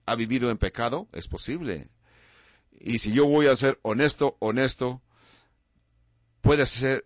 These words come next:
tomar lugar esto. Algunos hemos experimentado que Dios te ha dado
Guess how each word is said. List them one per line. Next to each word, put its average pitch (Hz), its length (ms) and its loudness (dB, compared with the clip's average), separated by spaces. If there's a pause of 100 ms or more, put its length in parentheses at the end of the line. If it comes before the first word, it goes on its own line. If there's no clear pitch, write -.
tomar 113 380 -2
lugar 120 240 2
esto. 120 200 0
Algunos 135 300 0
hemos 143 240 -2
experimentado 117 680 -6
que 107 180 -4
Dios 123 300 0
te 117 120 -2
ha 117 80 0
dado 127 400 -2